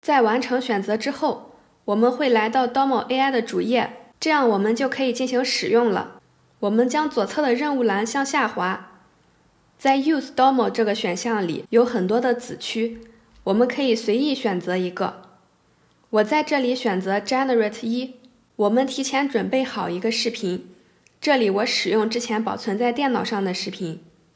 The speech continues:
我们在输入框里输入斜线，选择 Video，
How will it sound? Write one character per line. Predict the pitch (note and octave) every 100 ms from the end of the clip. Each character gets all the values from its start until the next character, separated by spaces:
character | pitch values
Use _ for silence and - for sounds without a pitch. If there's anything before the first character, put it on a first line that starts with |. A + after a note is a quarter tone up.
| _
我 | G3+
们 | G#3+ A#3+
在 | C4+
输 | C4 -
入 | C#4
框 | B3 C#4 C4+
里 | G3
输 | -
入 | C#4 A#3+
斜 | - G3
线， | - C#4+ F#3+ - - _ _ -
选 | - G3
择 | F#3+ G#3
Video， | C4 C4+ A3